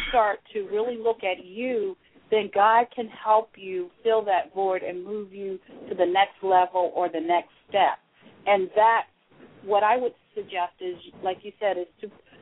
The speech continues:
for me it's prayer. I don't know what your religious beliefs are or if there are any, but that's what worked for me. And then getting time alone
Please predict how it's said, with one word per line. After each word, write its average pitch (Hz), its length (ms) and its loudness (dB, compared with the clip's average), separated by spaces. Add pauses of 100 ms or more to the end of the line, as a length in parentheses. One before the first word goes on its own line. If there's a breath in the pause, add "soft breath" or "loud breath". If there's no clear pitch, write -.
(140)
for 196 100 -4
me 233 340 0
it's 254 200 0
prayer. 233 400 4
I - 160 -2
don't 175 240 -2
know 190 100 0
what 196 160 -2
your 196 120 -4
religious 190 440 -6 (100)
beliefs 180 380 -2
are 175 180 4
or 170 260 2
if 247 200 -2
there 214 180 4
are - 120 -6
any, 233 420 -4 (320 soft breath)
but 190 240 2
that's 226 260 2 (120)
what 220 180 -6
worked 190 380 -8
for 180 100 -12
me. 180 400 -12
And 185 160 -14
then 185 160 -10
getting 240 340 -8
time 214 260 -4
alone 190 540 -2